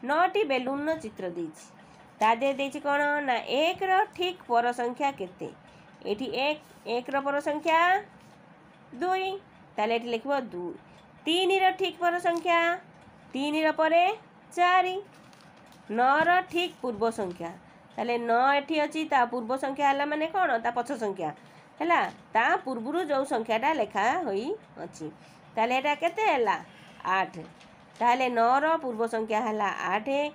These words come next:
ତିନିର ପର ସଂଖ୍ୟା ହେଲା ଚାରି, ଏକର ପର ସଂଖ୍ୟା ହେଲା ଦୁଇ।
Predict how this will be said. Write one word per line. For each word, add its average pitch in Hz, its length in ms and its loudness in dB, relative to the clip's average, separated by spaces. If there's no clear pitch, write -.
ତିନିର 339 420 0
ପର 294 260 4
ସଂଖ୍ୟା 240 440 0
ହେଲା 226 280 2
ଚାରି, 240 600 0
ଏକର 226 440 2
ପର 233 220 -2
ସଂଖ୍ୟା 190 360 -4
ହେଲା 190 320 0
ଦୁଇ। 185 440 -2